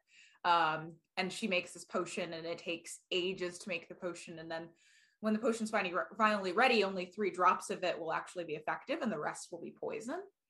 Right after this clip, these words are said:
And Guion Bach just so happens to be her servant, and he's, you know, he either pushes the son out of the way and gets the three drops for himself,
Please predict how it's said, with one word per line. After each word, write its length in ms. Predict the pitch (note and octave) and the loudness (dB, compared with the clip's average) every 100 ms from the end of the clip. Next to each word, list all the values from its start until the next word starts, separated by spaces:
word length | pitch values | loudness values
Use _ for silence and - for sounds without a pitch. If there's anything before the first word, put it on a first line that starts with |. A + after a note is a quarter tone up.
| _ _ _ - | _ _ _ -2
And 280 | F3+ F3 F3 | 0 0 2
Guion 360 | G#3 F#3+ F3+ | 4 4 4
Bach 320 | F#3 F#3+ F3+ - - | 6 8 8 4 -6
just 160 | F#3 F#3 | -4 -2
so 100 | F#3 | 2
happens 400 | F3 F3 F3 - | 4 4 0 -10
to 60 | |
be 100 | E3+ | -8
her 140 | E3+ E3 | -8 -8
servant, 560 | - G3+ G3 E3 D#3+ | -4 -4 0 -2 -2
and 120 | F3 E3+ | -8 -10
he's, 280 | - F#3+ F#3+ - | -8 -6 -6 -8
you 80 | F#3 | -6
know, 140 | D#3 E3+ | -6 -6
he 100 | F#3+ | -2
either 460 | F3 F#3 F3 E3 E3 _ _ _ | 2 4 4 2 -2 _ _ _
pushes 680 | - A3+ A3 G#3 F#3 - - _ - | -2 0 2 0 0 -6 -14 _ -12
the 60 | |
son 280 | F#3 A3 F3+ | -2 0 2
out 140 | F3 E3+ | 2 0
of 80 | |
the 80 | D#3+ | -2
way 340 | D#3+ F3 E3+ E3 | 2 4 6 4
and 140 | D#3+ | 2
gets 220 | E3+ - | -2 -2
the 60 | - | -12
three 160 | E3+ E3 - - | -10 -10 -10 0
drops 280 | F3+ - - | 2 2 -4
for 80 | |
himself, 380 | D#3+ - D#3 D#3 | -10 -4 -4 -4